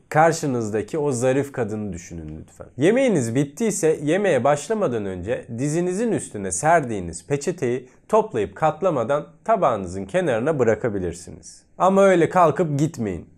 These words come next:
Karşınızdaki hanımefendi "Kalkalım." demeden o masadan kalkıp gitmek olmaz.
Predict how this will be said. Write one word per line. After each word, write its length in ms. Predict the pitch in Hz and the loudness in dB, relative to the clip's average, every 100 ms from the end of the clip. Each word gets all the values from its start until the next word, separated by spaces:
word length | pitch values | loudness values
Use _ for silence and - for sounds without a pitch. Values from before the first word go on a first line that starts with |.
| - | 0
Karşınızdaki 760 | 175 180 175 170 147 139 143 | 4 4 2 -2 0 -2 -2
hanımefendi 680 | 135 160 135 120 92 82 82 | 0 -2 -2 -4 -4 -10 -14
"Kalkalım." 640 | - 143 139 143 107 90 92 | 0 2 2 0 -2 -2 0
demeden 460 | 147 120 120 160 160 - | 2 2 2 0 -4 -8
o 120 | 175 185 | -2 0
masadan 520 | 117 - 95 90 87 | -2 -4 -8 -10 -2
kalkıp 420 | 143 120 113 - | 0 0 -2 -10
gitmek 380 | - - 143 113 | -10 -6 -4 -2
olmaz. 460 | 92 76 - - | -4 -6 -14 -20